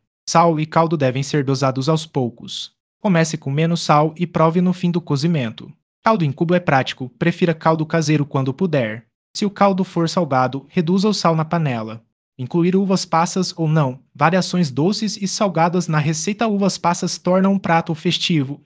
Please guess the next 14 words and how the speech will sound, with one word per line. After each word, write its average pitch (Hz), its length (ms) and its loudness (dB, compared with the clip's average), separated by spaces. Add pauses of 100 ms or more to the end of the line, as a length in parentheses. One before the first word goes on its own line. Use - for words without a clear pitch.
(100)
hidrate-as 180 500 0
em 175 100 0
água 160 240 0
morna 135 400 -2
ou 185 140 0
em 185 60 2
suco 190 320 -2
de 190 100 0
laranja 190 420 2
rum 170 220 0
se 185 160 -2
quiser 185 260 0
aroma 175 320 2
extra. - 440 -6